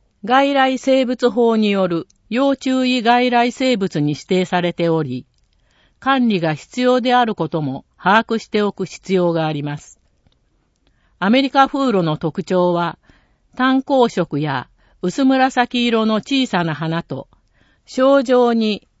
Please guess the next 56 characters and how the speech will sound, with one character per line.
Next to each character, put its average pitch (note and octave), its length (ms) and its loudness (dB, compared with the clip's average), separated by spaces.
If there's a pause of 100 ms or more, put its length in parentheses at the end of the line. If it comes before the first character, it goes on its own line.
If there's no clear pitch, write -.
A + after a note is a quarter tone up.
深 - 280 -6
く E3+ 160 -4
切 G#3+ 140 -4
れ A#3+ 100 2
込 C4 280 0
ん F#3+ 40 0
だ D3+ 120 -2
葉 C3 160 -10
で C#3+ 140 -8
す。 - 280 -20 (1000)
五 F#3+ 140 2
枚 C4 300 4
の C4 140 0
花 C4 220 -2
弁 F#3+ 300 0
を D3+ 300 -4
持 F3+ 160 0
つ F3 120 -8
小 B3+ 300 -2
さ F3 180 -2
な D#3 120 -4
花 D#3 320 -4
は、 C3+ 220 -10 (520)
直 F#3 180 -2 (100)
径 A#3+ 340 0 (600)
五 C4 180 0
ミ A#3+ 140 2
リ F#3 80 -2
か D#3 180 -4
ら D3 120 -4
八 B3+ 300 -4
ミ B3+ 140 2
リ B3+ 120 0
ほ A#3 160 -2
ど F3+ 140 -2
で、 C#3 220 -10 (680)
葉 G3+ 200 -2
の B3 200 0
付 - 260 -4
け B3 40 2
根 A#3 140 0
か G#3+ 160 0
ら F3+ 240 -2 (720)
細 D4 320 -2
い A#3+ 100 -2
花 F#3 200 -2
柄 C4 300 2
を B3+ 160 2
伸 B3 140 0
ば B3 160 0
し - 120 -16
て E3+ 100 -4
咲 D3+ 300 -8
き - 20 -4
ま C3+ 140 -6
す。 - 200 -20